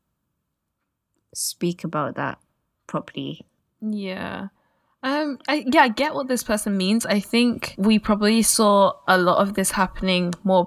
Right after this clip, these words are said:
Speaker 2: back in the day K-pop, and that doesn't mean, like, years and years ago, but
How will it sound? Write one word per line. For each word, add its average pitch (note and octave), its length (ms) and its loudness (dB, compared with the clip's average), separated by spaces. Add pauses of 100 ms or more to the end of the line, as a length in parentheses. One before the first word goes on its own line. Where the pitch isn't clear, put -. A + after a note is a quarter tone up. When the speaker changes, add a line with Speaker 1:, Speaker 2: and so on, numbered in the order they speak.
Speaker 2:
back F3 360 2
in G#3+ 180 2
the A3 100 0
day A3 200 0
K-pop, A#3 540 -2
and G#3+ 180 2
that - 160 0
doesn't A#3+ 240 2
mean, G3+ 160 2
like, D#3+ 160 -2
years F3 260 2
and E3 100 -2
years E3+ 220 0
ago, E3+ 300 -4 (500)
but F3 300 4